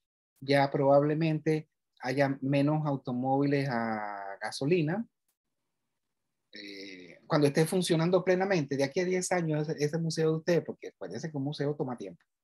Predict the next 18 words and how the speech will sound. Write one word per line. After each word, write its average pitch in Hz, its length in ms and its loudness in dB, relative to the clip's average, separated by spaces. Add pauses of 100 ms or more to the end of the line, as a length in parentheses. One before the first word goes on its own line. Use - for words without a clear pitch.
(160)
no 117 100 -2
es 117 40 -4
para 160 160 2
el 139 60 2
año 131 100 -2
que - 80 -8
viene. 87 220 -10 (1000)
Cuando 147 180 4
esté 180 140 4
funcionando 196 440 2
de 180 80 8
aquí 170 160 2
a 190 60 6
diez 190 280 0
años, 143 300 0
según 139 260 -2
las 190 120 4
proyecciones, 143 760 -2